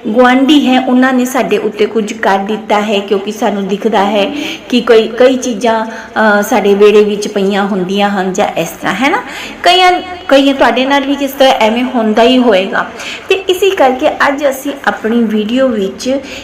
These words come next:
ਇੱਕ, ਜੇਕਰ ਕਿਸੇ ਨੇ ਤੁਹਾਡੇ ਉੱਤੇ ਕੁਝ ਕਰ ਦਿੱਤਾ ਹੈ ਜਾਂ ਤੁਹਾਡੇ ਕੰਮ ਨੂੰ ਬੰਨ ਦਿੱਤਾ ਹੈ, ਜਿਸ ਨਾਲ ਤੁਹਾਡੇ ਘਰ ਵਿੱਚ ਪੈਸਾ ਆਉਣਾ ਬੰਦ ਹੋ ਗਿਆ ਹੈ, ਤੁਹਾਡੇ ਕੰਮ ਰੁਕ ਗਏ ਹਨ, ਵਪਾਰ, ਬਿਜ਼ਨਸ ਰੁਕ ਗਿਆ ਹੈ,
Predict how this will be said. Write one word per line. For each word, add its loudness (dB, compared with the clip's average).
ਇੱਕ, 0
ਜੇਕਰ 2
ਕਿਸੇ -6
ਨੇ -2
ਤੁਹਾਡੇ 0
ਉੱਤੇ -2
ਕੁਝ -8
ਕਰ -2
ਦਿੱਤਾ -2
ਹੈ 0
ਜਾਂ 0
ਤੁਹਾਡੇ 0
ਕੰਮ 0
ਨੂੰ -2
ਬੰਨ -2
ਦਿੱਤਾ -2
ਹੈ, -2
ਜਿਸ -2
ਨਾਲ 0
ਤੁਹਾਡੇ 2
ਘਰ 0
ਵਿੱਚ -2
ਪੈਸਾ 2
ਆਉਣਾ 0
ਬੰਦ -2
ਹੋ -2
ਗਿਆ -2
ਹੈ, -2
ਤੁਹਾਡੇ -2
ਕੰਮ 0
ਰੁਕ -2
ਗਏ -2
ਹਨ, -4
ਵਪਾਰ, 0
ਬਿਜ਼ਨਸ -6
ਰੁਕ 0
ਗਿਆ -2
ਹੈ, -2